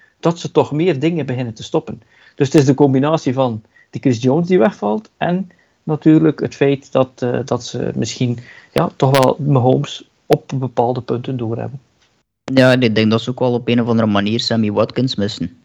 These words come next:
Speaker 2: Niet dat Sammy Watkins zo'n waanzinnige cijfers neergezet heeft, maar wel echt de nummer twee was in dat systeem.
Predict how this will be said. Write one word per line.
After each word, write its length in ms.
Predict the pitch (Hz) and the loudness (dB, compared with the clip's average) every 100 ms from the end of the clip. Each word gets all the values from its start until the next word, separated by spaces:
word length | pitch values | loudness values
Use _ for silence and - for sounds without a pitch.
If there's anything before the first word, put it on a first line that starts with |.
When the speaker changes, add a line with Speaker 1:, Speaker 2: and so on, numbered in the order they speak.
| _ | _
Speaker 2:
Niet 180 | 113 110 | 0 2
dat 120 | 107 | 2
Sammy 260 | - 113 110 | 4 4 6
Watkins 500 | 113 110 113 110 92 | 4 2 0 0 -2
zo'n 420 | 107 120 120 113 | 2 6 6 6
waanzinnige 580 | 113 107 110 113 110 104 | 4 2 0 2 2 0
cijfers 420 | - 113 131 127 | 0 0 0 2
neergezet 500 | 131 135 135 139 143 | 4 4 4 2 2
heeft, 260 | 156 - _ - - - | -2 -4 _ -20 -20 -6
maar 160 | 120 101 | 0 2
wel 260 | 117 127 | 4 2
echt 180 | - - | 0 -6
de 60 | 120 | -4
nummer 280 | 117 107 - | -2 -4 -4
twee 220 | 110 127 | 0 0
was 180 | 117 - | 0 -2
in 80 | |
dat 100 | 107 | -4
systeem. 480 | 110 107 - 95 101 | -4 -6 -2 0 -2